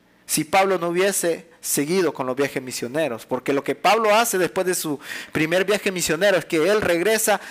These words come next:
a los lugares que él ha visitado y confirma a los hermanos que habían aceptado el evangelio. Y dice que después él, él, él manda cartas a estas iglesias que él conoció en el camino, de las cuales se dio cuenta. Entonces,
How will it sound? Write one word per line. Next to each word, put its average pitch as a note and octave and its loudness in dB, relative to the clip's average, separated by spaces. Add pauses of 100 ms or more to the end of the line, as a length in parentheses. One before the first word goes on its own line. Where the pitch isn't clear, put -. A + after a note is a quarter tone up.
(100)
a C3 2
los D#3 2
lugares E3+ 2
que G3 2
él G3+ 4
ha F#3+ 6
visitado F#3 2 (800)
y E3+ 0
confirma G3+ 2
a F3 6
los D#3+ 0
hermanos F#3+ 2
que D#3+ 0
habían G3 2
aceptado F#3 2
el E3+ 2
evangelio. D3 0 (480)
Y D#3 -2
dice G3 0
que F3 0
después G3+ 0
él, F#3+ 0
él, E3+ -2
él E3 0
manda F#3+ 0
cartas G3 0
a D3+ 2
estas E3 -4 (300)
iglesias D#3 0
que D#3 0
él D#3 -2
conoció F3 -2
en D3 -2
el C3+ -4
camino, C#3+ -4
de B2+ 2
las B2 -4
cuales C#3 -2
se C3+ -4
dio B2 -2
cuenta. D#3+ -6 (560)
Entonces, F3 -2